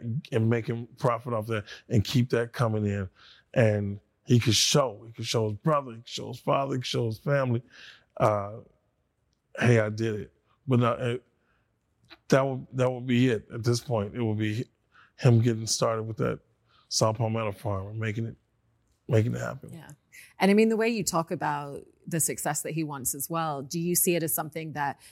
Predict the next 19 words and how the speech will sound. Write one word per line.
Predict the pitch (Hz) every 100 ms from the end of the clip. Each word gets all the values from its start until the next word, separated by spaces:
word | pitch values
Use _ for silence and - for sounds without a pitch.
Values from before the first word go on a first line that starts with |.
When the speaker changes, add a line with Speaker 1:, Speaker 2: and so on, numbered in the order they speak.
| -
Speaker 2:
it's | 170 180
not | 185
just | 180 170
about | 160 147
success | 160 - 156
for | - 156
himself, | 147 143 143 143
but | - 143
it's | -
success | - - 156 -
for | 156
the |
people | 143 156 151 156 143 -
around | 151 143 135 139
him | 151 127
as | 104 -
well? | 101 156 - _ _ _ _ _ _ _ - - _ - - - _ _ _ -
Speaker 1:
Um, | 131 131 127 123 127 _ _ _ _ _ _ _ _ _ _ _ _ _ _ _ - _ _ _ _ _ _ _ -
well, | 139 135